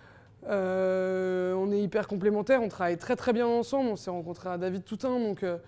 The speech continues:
on a, on avait déjà travaillé ensemble, on a la même façon de voir les choses. Et en fait, euh, en fait, euh, en fait, on s'est rendu compte que c'était pas possible parce que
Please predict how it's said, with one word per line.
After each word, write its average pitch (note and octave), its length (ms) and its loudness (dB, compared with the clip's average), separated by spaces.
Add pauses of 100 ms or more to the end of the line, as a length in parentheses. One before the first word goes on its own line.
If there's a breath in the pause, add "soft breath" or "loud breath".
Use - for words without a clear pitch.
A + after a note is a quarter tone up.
(320 loud breath)
on F#3 200 -2
a, F3 120 0
on F3 160 -2
avait E3 180 -2
déjà G#3+ 320 2
travaillé A3 320 -2
ensemble, A3+ 380 -2
on F#3+ 100 -2
a E3 80 -4
la E3 120 -4
même A3 220 0
façon A3+ 460 -2
de G#3+ 40 0
voir A3 220 0
les A#3 120 0
choses. B3+ 440 -2 (520 loud breath)
Et F3+ 100 -2
en F3+ 120 -2
fait, A3+ 300 0
euh, F3 540 2 (100)
en F3 140 -8
fait, - 320 0
euh, D#3+ 480 -4
en D#3 80 -8
fait, D#3+ 220 -12
on - 20 -14
s'est E3 160 -16
rendu D#3 220 -12
compte E3 180 -12
que - 80 -18
c'était D#3 160 -18
pas D#3+ 140 -10
possible G3 400 -6
parce F3 240 -8
que E3+ 240 -2